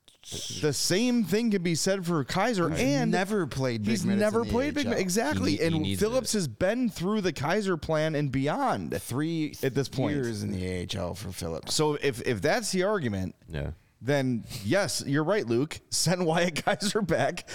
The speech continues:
Speaker 1: to play top minutes, top power play,
Speaker 2: Yeah.
Speaker 1: penalty kill,
Speaker 3: Mm-hmm.
Speaker 1: put up some big points, show people what he learned in the N H L, get his confidence back, and then bring him back. And I don't wanna make this, like, Team Phillips versus Team Kaiser,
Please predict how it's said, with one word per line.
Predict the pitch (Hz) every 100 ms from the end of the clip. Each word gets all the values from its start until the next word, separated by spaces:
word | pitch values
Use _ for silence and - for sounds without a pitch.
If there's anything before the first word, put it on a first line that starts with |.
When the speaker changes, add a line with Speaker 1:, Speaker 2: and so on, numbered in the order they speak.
| -
Speaker 1:
to | -
play | 151 160 180
top | 185 175
minutes, | 143 135 156 -
top | 135 147
power | 135 135
play, | 135 139
Speaker 2:
Yeah. | 113
Speaker 1:
penalty | 123 127 135
kill, | - 123 139
Speaker 3:
Mm-hmm. | - 80 78 78
Speaker 1:
put | 73
up | 165
some | 160 175
big | 160 165
points, | 135 123 139 147 -
show | 143 156
people | 160 160 165
what | 156
he | 143
learned | 127 151
in | 143
the | 123
N | 143
H | 156 113
L, | 107 139
get | 127 135
his | 165
confidence | - 117 107 110
back, | - 98 110 - - - _ -
and | 160
then | 208
bring | 220 202
him |
back. | 185 175
And | 156
I | 170
don't | 175 339
wanna | 220 220
make | 160 160 180
this, | 156 -
like, | 131 113 - - _ _ _ _ _ _ _
Team | - 160 165
Phillips | 147 156 160 151
versus | 107 131 135 131
Team | - 143 151
Kaiser, | 117 123 170 120 95 64